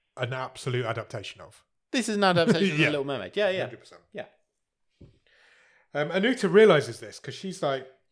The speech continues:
Speaker 1: "Oh, that makes Hibiki the prince,
Speaker 2: Yeah, she
Speaker 1: and
Speaker 2: says,
Speaker 1: I'm the
Speaker 2: "I'm,
Speaker 1: mermaid."
Speaker 2: I'm the mermaid," 'cause she can now talk.
Speaker 1: Yes, for some reason she's suddenly got these,
Speaker 2: Hmm.
Speaker 1: this voice. Um,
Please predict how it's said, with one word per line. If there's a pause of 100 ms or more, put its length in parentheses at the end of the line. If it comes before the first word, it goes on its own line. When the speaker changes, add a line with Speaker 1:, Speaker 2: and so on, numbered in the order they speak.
Speaker 1:
"Oh,
that
makes
Hibiki
the
prince,
Speaker 2:
Yeah,
she
Speaker 1:
and
Speaker 2:
says,
Speaker 1:
I'm
the
Speaker 2:
"I'm,
Speaker 1:
mermaid."
Speaker 2:
I'm
the
mermaid,"
'cause
she
can
now
talk. (260)
Speaker 1:
Yes, (120)
for
some
reason
she's
suddenly
got
these,
Speaker 2:
Hmm.
Speaker 1:
this
voice. (920)
Um,